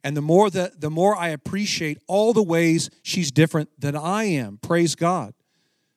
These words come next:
See, I didn't appreciate this when we were newly married. I wanted her to do everything the way that I would do it. I wanted her to respond to everything the way that I would respond. I wanted her to laugh at the things that I thought was funny.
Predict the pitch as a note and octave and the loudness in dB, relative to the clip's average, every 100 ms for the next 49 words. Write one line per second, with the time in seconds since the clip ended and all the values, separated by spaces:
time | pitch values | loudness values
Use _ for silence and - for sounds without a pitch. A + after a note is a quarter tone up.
0 | - C#3+ F3 G3 D#3+ - C4 A3+ E3+ C#3 | -8 -2 0 0 0 2 2 2 0 -2
1 | C#3+ C3 C#3 B2+ C3 B2 - - D3+ G3+ | -2 -2 -2 0 2 0 -4 0 4 4
2 | D#3+ B2+ G#2+ G2+ B2 _ _ _ _ _ | 2 -2 -6 -12 -20 _ _ _ _ _
3 | - D3 G#3+ G3+ F#3+ E3+ F3 F3 C#3+ C#3+ | -6 0 2 2 2 2 2 2 2 4
4 | D3 F3 G3 E3+ D#3+ E3+ G#3 C#3+ C#3+ D3+ | 4 2 0 -2 -4 -6 -12 -6 0 2
5 | E3 D#3 F3+ F#3 A3 F#3+ C3+ A#2 F#2 - | 2 0 -2 -2 -2 -2 -2 -6 -8 -16
6 | _ _ _ _ - D3 E3+ E3+ D#3+ D3+ | _ _ _ _ -8 -2 2 2 2 0
7 | - - G3 G#3 G3 D3+ E3 C#3+ C#3+ C#3 | 0 -2 -4 -2 -2 -2 -4 -2 -2 -2
8 | C3 B2+ C3 C3 C#3+ D3 B2+ A#2 - A#2+ | -2 -2 -2 -2 -2 -2 -2 -6 -8 -10
9 | G#2 F#2+ - _ _ _ _ B2 D3+ D#3 | -12 -16 -20 _ _ _ _ -6 -4 -4
10 | D3+ D3 D#3 F3 E3 D3 C3+ D3+ C#3+ C#3 | -4 -2 0 -2 -4 -8 -8 -6 -2 -2
11 | C#3+ D#3 - C3 B2 G#2+ - B2 G2+ | 0 -2 -2 -6 -6 -12 -10 -12 -12